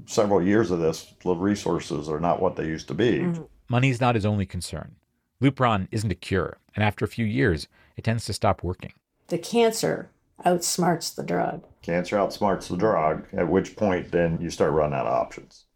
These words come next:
Speaker 3: When he's got the energy between cycles of treatment, Paul says he's working on his bucket list. He and Josie took a biking trip this fall before starting the next round. For N P R News,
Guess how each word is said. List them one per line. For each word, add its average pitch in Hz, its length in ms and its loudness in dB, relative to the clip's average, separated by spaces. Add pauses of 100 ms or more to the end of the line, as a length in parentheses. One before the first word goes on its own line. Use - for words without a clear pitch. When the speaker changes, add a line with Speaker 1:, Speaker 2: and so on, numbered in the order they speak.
Speaker 3:
When 98 80 0
he's 101 100 0
got 113 120 2
the - 140 -2
energy 135 480 0
between 101 260 -4
cycles 104 300 0
of 85 80 -6
treatment, 127 380 -6 (400)
Paul 123 200 4
says 113 300 2
he's 95 140 -2
working 120 320 -2
on 107 100 -2
his 95 120 -4
bucket - 400 -4
list. - 300 -16 (500)
He 123 160 2
and 123 100 2
Josie 104 280 6
took - 180 0
a 95 60 2
biking 92 420 -2
trip - 220 -6
this - 140 -12
fall 57 220 -6
before 82 240 -10
starting 78 320 -2
the 73 60 -2
next 69 260 -8
round. 65 320 -10 (720)
For - 120 -2
N 107 100 2
P 123 100 2
R 120 80 6
News, 143 340 2